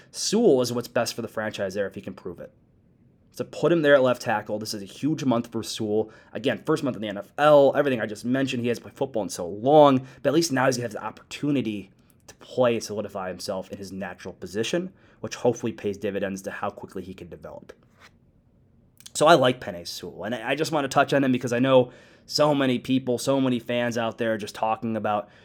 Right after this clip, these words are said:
"Oh, he's a bust. We should have taken Justin Fields," blah, blah, blah. We don't know that yet.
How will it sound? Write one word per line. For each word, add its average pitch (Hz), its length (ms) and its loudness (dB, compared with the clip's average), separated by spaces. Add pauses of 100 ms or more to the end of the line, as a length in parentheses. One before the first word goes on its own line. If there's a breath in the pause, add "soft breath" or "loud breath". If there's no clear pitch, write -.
(220 soft breath)
"Oh, 202 440 2
he's 160 200 -4
a 160 40 -4
bust. 170 480 2
We 175 100 -2
should 202 120 2
have 165 60 -4
taken 160 220 -4
Justin 156 400 0
Fields," 160 420 2
blah, 156 100 -2
blah, 151 180 -2
blah. 156 180 -6 (1000 loud breath)
We 180 240 -2
don't 104 160 0
know 73 140 -12
that 82 180 -14
yet. 87 320 -14